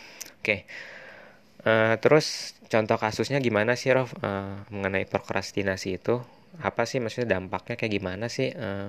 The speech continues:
buat si prokrastinasi itu? Kayak buat kehidupan gua nih contohnya, buat kehidupan yang lain dan sebagainya,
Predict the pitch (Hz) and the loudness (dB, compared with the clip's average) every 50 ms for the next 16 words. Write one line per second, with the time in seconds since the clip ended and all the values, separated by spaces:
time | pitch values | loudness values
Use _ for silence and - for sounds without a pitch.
0 | 104 107 113 104 98 98 98 98 - - - - - - - 98 - - - 98 | -10 -12 -10 -6 -4 -2 -2 -2 -4 -10 -14 -14 -12 -8 -6 -8 -6 -6 -6 -8
1 | - - 101 98 - - - 92 - - 127 120 - - - - - - - - | -6 -6 -8 -8 -8 -8 -10 -10 -8 -6 -6 -6 -8 -12 -20 -20 -20 -20 -20 -20
2 | - - - - - - - - 110 113 107 101 101 - - 98 101 98 95 - | -20 -20 -20 -20 -20 -10 -2 0 0 2 2 0 0 -2 -2 0 0 2 0 0
3 | - - 95 92 95 95 95 95 95 95 98 95 95 101 110 117 117 113 104 98 | 0 2 0 0 0 -4 -8 -8 -8 -8 -4 0 4 6 6 6 6 4 0 -4
4 | 98 92 95 101 104 110 110 117 113 107 98 98 - - 98 95 92 92 92 - | -6 -4 -4 -4 -4 -2 -2 -2 -2 -2 -2 -4 -4 -6 -6 -6 -6 -6 -6 -8
5 | - 92 92 90 90 92 101 107 110 110 104 101 101 92 92 90 95 95 98 110 | -8 -8 -8 -8 -6 -4 -2 -2 -2 -4 -6 -8 -8 -8 -6 -6 -4 -6 -4 -2
6 | 113 117 117 120 | -2 -2 -2 -2